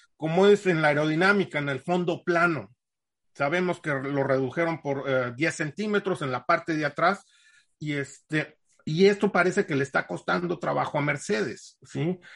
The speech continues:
Eh, sobre todo en la parte trasera de, de, del coche, ¿no? Vimos que se, se comportaron un, el, el Mercedes se comportó un poco nervioso, con, muy diferente a temporadas a-, anteriores, y este, y esta, y esta era una de las cosas que yo pedía desde hace mucho tiempo, ¿no?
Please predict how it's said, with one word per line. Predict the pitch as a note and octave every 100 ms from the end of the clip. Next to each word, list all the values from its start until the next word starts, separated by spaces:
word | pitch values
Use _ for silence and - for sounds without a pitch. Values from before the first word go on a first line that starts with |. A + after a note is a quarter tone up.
| - _
Eh, | D3+ C#3+ C#3 C#3 C3+ -
sobre | - C3+ C3+
todo | C#3 D#3+ F3
en | F3
la | D3 -
parte | D#3 -
trasera | C#3+ B2 B2 D3 C3+
de, | B2+ A#2+
de, | C3 A#2 A2
del | A2 A2
coche, | - B2+ - A2+
¿no? | C#3 C#3+
Vimos | D#3+ D#3+ -
que | C3+
se, | C#3+ C3+ B2+
se | B2+ B2+
comportaron | B2+ A#2+ B2 D#3 D#3+ D#3
un, | D#3+ D3 -
el, | C#3+ C3+ B2
el | C#3 B2+
Mercedes | B2 E3+ E3
se | -
comportó | C#3+ C3 B2 F3
un | D3
poco | E3+ E3+ C3+ _ _
nervioso, | C#3 C#3 C3+ C#3 F#3 F#3 - F3+ F3+ - - - _ _
con, | C#3 C#3+ C#3+
muy | C#3 C#3 C3+ C3+ D#3 A3+
diferente | G#3 F#3+ D#3 E3 D#3 D3
a | C3+
temporadas | B2+ B2+ C#3 D3 C#3 -
a-, | B2+ A#2+
anteriores, | B2 B2 A#2+ A#2+ C3 C#3+ F#3 - _
y | C3+ C3+
este, | B2+ C#3+
y | D3+
esta, | F#3+ A3
y | E3+
esta | G#3+ B3+
era | B3
una | A#3+
de |
las | F#3 D#3+
cosas | G3+ G3+
que | -
yo | F#3 G3+
pedía | G#3+ A3+
desde | G3+ F3+
hace | A3 G#3+
mucho | G#3 G#3 A3+
tiempo, | A3+ D#4+ F#4 G3
¿no? | G#3+ -